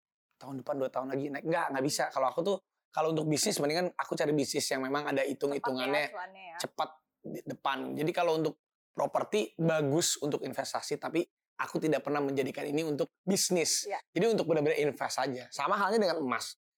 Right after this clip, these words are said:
Speaker 1: Kayak nggak tahu Gigi main emas atau, kalau aku nggak main emas sama sekali.
Speaker 2: Oke. Nah, tadi cuannya asal cepet gitu kan. Nah, kalau misalnya ngomongin cuan cepet, lebih pilih saham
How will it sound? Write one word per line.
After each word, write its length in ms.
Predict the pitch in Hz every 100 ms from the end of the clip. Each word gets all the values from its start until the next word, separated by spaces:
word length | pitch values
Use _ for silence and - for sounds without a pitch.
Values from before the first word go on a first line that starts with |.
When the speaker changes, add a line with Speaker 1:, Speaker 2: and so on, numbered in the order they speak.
| _
Speaker 1:
Kayak 120 | - 190
nggak 100 | 185
tahu 100 | 190
Gigi 180 | 151 151
main 160 | 180 151
emas 180 | 156
atau, 120 | 151 147
kalau 240 | 151 160
aku 80 | 196
nggak 100 | 170
main 140 | 139
emas 160 | 139 127
sama 120 | 123
sekali. 280 | 120 131 120
Speaker 2:
Oke. 260 | - - 175 _ _
Nah, 120 | 247 240 _ _
tadi 260 | - 285 370 - _ _ _
cuannya 400 | 311 277 247 311
asal 240 | 240 254
cepet 240 | 247 262 262 226
gitu 220 | 196 196
kan. 160 | 190 190
Nah, 120 | 208
kalau 220 | 220 254
misalnya 520 | 254 262 247 240 240 -
ngomongin 380 | 226 226 233 247
cuan 220 | 240 240
cepet, 300 | 254 - - -
lebih 220 | 240 226
pilih 200 | 226 233
saham 440 | - 180 - 208